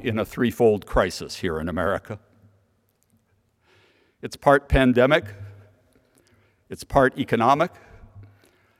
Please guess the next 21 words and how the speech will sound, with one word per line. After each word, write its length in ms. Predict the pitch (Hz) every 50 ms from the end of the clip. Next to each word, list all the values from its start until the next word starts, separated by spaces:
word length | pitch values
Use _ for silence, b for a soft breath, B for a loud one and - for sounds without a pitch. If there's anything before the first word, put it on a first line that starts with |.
| b b b _ -
and 140 | 101 101 104
it's 120 | 98 -
part 320 | - - 127 123 - -
political. 520 | - 131 123 110 101 95 - - - 76 - - - - - _ _ _ _ - _ _ _ - - - - - - - - - - _ _ _ _ _ _ _ _ _ _ _ _ _ _ _ _ _ _ _ _ _ _
I 120 | - 135 143
would 180 | 151 156 147
urge 240 | 170 185 196 220 185
you 100 | 240 240
to 100 | 185 175
forget 460 | - - 175 151 123 170 214 226 - -
the 100 | 185 170
narcissistic 1120 | 165 175 180 185 175 - 202 180 - - 180 170 - - - - - - - 170 - -
notion 540 | 170 147 151 156 147 - - 170 147 151 156
that 80 | 123
things 340 | - - 151 151 156 151 -
have 120 | 165 143 123
never 280 | 135 139 131 143 139
been 320 | 123 110 135 135 131 135 127
so 200 | - - 127 117
bad 320 | 101 120 117 113 117 117
before. 540 | 104 113 104 - - 107 92 73 60 58